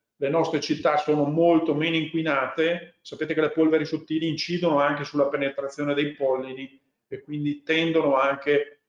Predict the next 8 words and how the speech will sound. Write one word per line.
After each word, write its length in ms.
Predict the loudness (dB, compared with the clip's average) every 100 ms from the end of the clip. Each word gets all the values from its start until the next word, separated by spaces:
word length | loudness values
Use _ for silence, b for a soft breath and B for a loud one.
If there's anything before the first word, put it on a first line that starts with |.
| -10
a 140 | -6
peggiorare 760 | -4 -4 0 2 2 2 2 2
la 120 | 0
sintomatologia, 920 | -2 -4 -2 0 0 2 0 0 -2
soprattutto 600 | -2 -4 -4 -6 -6 -4
per 140 | -4 -4
quanto 300 | -4 -2 -2
riguarda 840 | 2 4 4 4 2 0 0 -10